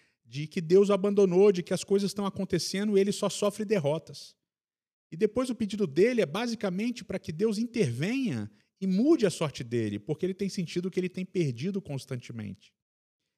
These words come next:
E uma das coisas interessantes de Salmos, e nesse Salmo isso fica muito claro,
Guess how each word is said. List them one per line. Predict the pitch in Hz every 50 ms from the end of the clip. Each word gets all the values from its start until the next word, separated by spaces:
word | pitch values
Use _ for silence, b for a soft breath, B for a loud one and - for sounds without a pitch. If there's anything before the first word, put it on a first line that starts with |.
| _ -
E | 156
uma | 185 226 220
das | 208 180 -
coisas | - 185 175 156
interessantes | 165 151 - 156 139 123 - - 147 156 185 190 - 143 120
de | 110 117
Salmos, | - - - 135 151 180 180 160 131 110
e | 120
nesse | 123 127 123 - 117
Salmo | - - - 127 131 123 117 117
isso | 113 -
fica | - - 110 - - 110 98 95 b b b b b b
muito | - 113 120 156 214 233 - 143
claro, | - - 110 117 135 160 165 131